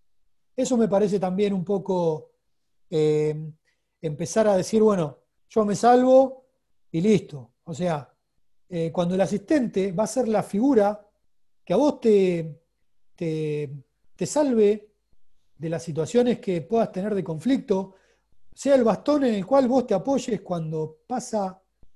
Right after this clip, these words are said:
algo malo dentro de la liga, que siempre, todos los años, a los mejores equipos le ha pasado algo malo. Y uno se apoya en sus asistentes.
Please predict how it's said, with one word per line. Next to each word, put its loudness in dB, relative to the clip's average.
algo 0
malo 2
dentro -4
de 2
la -2
liga, 0
que -2
siempre, 0
todos 2
los 2
años, -4
a -6
los -6
mejores 2
equipos 0
le 2
ha 0
pasado 0
algo -2
malo. -6
Y -2
uno 0
se -4
apoya -2
en -4
sus -8
asistentes. -4